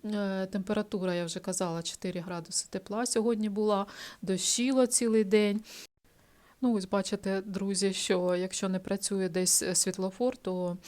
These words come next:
е, хлопці-регулювальники стоять на перехрестях, і оцей, е, великий потік, е, транспорту, е, нормально розходиться. От бачите, святковий трамвайчик.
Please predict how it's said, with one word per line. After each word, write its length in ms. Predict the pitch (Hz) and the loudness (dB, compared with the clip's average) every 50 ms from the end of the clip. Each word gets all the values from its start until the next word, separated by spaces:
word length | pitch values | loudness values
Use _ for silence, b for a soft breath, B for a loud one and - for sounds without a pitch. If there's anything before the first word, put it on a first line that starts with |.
| B B B B B B _ - | B B B B B B _ -6
е, 200 | 185 180 180 180 | -4 -2 -2 -2
хлопці-регулювальники 1400 | - - 190 202 214 208 - 202 185 180 170 170 190 180 175 175 175 185 196 190 185 190 185 185 - 185 180 175 | -2 0 0 0 0 2 0 0 0 0 0 -2 -2 0 0 2 2 2 2 2 2 0 -2 0 0 0 2 2
стоять 560 | - - - 185 185 185 180 165 160 - - | 2 2 2 2 2 2 0 0 -2 -2 -4
на 60 | 165 | -6
перехрестях, 840 | 156 - 165 165 170 165 - 190 214 240 254 247 - - 196 185 190 | -6 -4 -4 -4 -4 -4 -2 -2 0 0 0 0 -2 -4 -4 -4 -4
і 380 | - 190 185 180 175 170 170 170 170 B B B B B B B _ _ - 214 180 175 175 | -6 -4 -4 -4 -2 -4 -4 -6 -8 B B B B B B B _ _ -12 -10 -8 -8 -2
оцей, 360 | 175 170 - 196 180 175 175 | 0 2 4 4 4 2 2
е, 460 | 170 - - 170 165 165 165 160 170 170 B B B | 0 0 0 0 0 -2 -2 -4 -6 -8 B B B
великий 720 | 208 214 208 196 190 180 190 180 185 180 - 180 170 185 B B B B B B B B _ | -10 -10 -8 -6 -4 -2 0 0 0 0 -2 -2 -4 -6 B B B B B B B B _
потік, 600 | - - 196 196 - - 208 196 185 180 - - | -2 0 0 0 0 0 0 0 -2 -2 -4 -4
е, 540 | 185 170 170 170 165 165 165 165 160 165 185 185 B B B B B B B _ _ _ _ _ _ _ - - 233 196 | -2 -2 -2 -2 -2 -4 -4 -4 -6 -6 -8 -12 B B B B B B B _ _ _ _ _ _ _ -20 -18 -18 -6
транспорту, 880 | - 202 202 214 233 233 233 - - 214 208 - - 208 196 196 196 190 202 214 - - - - | -2 0 2 2 2 2 0 0 0 -2 -2 -2 -2 -2 0 0 0 0 -2 -4 -6 -12 -12 -10
е, 800 | 208 202 190 185 180 180 180 175 170 175 175 175 175 202 202 196 - - - 208 196 185 - - - 214 - _ _ - | -6 -6 -4 -4 -4 -4 -6 -6 -6 -8 -8 -8 -8 -10 -10 -10 -12 -12 -10 -10 -10 -10 -12 -14 -18 -20 -20 _ _ -10
нормально 960 | 233 175 180 190 185 185 185 196 208 214 208 196 196 190 185 196 196 185 185 | -6 -2 -2 0 0 0 0 0 0 2 2 0 0 0 -2 -2 -2 0 0
розходиться. 1000 | 190 196 190 - - - - - - - - 180 175 160 170 160 - - 175 | 0 2 2 4 4 4 4 2 0 -2 -4 -4 -2 -4 -4 -2 -2 -4 -4
От 120 | 196 170 175 - | -6 -10 -4 -2
бачите, 420 | - 233 226 - 220 - - 180 175 | 0 0 0 -2 -2 -2 -2 0 0
святковий 680 | - - 185 190 185 - - - 226 240 247 233 233 220 | 0 0 0 -2 -4 -4 -2 2 2 4 6 6 4 4
трамвайчик. 1000 | 220 - 202 202 220 214 196 180 175 165 160 165 170 170 - - 190 - - | 4 2 4 4 4 4 2 2 2 2 2 0 -2 -2 -2 -4 -4 -6 -8